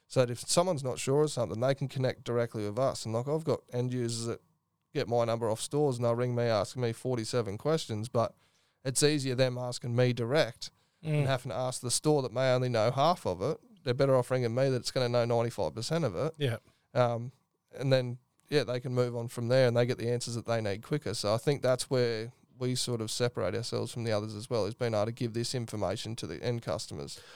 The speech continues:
Speaker 2: Well, I think, I think that some suppliers would hide behind the protection,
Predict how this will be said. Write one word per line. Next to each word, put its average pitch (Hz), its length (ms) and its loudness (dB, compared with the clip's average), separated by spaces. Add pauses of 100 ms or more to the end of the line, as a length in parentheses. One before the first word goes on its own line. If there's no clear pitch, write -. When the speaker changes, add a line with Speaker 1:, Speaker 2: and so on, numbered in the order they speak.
Speaker 2:
Well, 180 100 10
I - 20 8
think, - 400 0
I 170 80 6
think 247 260 4
that 147 160 6 (500)
some 160 380 8
suppliers 135 640 6
would 139 120 2
hide 135 360 6
behind 113 460 2
the 117 80 -8
protection, 101 580 -6